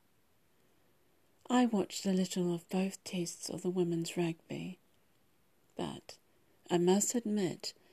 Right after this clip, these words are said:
that I'm more accustomed to watching the All Blacks.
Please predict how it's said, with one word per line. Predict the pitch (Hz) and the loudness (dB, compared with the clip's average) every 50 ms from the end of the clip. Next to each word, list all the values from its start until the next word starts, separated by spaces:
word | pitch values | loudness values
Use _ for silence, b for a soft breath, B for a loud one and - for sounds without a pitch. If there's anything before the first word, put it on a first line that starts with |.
| b b b b b | b b b b b
that | - 190 202 | 0 2 2
I'm | 202 220 247 240 | 4 6 6 8
more | 226 220 208 202 | 8 6 6 4
accustomed | 196 190 - - - 226 220 - - - - 180 175 - | 2 0 -2 -2 0 2 2 0 0 -2 -4 -6 -6 -6
to | 185 180 | -4 -4
watching | 185 180 - - - 185 180 175 | -4 -4 -4 -4 -6 -4 -4 -4
the | 180 - - | -4 -2 -2
All | 175 202 208 202 | 0 0 0 0
Blacks. | 202 190 175 165 165 175 180 - - - - - - - | 0 -2 -2 -2 -4 -4 -8 -12 -10 -6 -4 -2 -2 -4